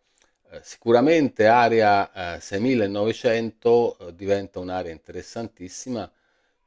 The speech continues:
perché, eh, per varie volte ha fatto da supporto, vediamo per una, due, tre, quattro volte,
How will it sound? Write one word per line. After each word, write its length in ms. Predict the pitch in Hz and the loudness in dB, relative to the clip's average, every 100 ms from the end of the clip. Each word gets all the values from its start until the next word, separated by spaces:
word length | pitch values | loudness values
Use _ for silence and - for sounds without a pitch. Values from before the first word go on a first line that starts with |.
| _ | _
perché, 720 | 104 104 - 110 117 120 - | 0 0 0 2 4 2 -2
eh, 380 | - 87 82 82 | -10 -8 -6 -8
per 380 | - 101 107 101 | 0 4 4 2
varie 280 | 95 98 92 | -2 0 2
volte 420 | 98 120 95 - | 4 4 2 -4
ha 40 | 80 | -14
fatto 400 | - 87 - 82 | -8 -8 -8 -14
da 100 | 85 | -16
supporto, 600 | 87 _ 90 80 - 80 | -18 _ -6 -6 -8 -12
vediamo 260 | 92 90 | -12 -12
per 140 | - 90 | -14 -14
una, 300 | 107 101 90 | -10 -10 -10
due, 260 | 101 90 | -6 -6
tre, 300 | - 101 92 | -4 -8 -6
quattro 420 | - 101 - 123 113 | 0 0 0 0 2
volte, 560 | 87 95 - 104 95 | 2 -2 -4 -4 -4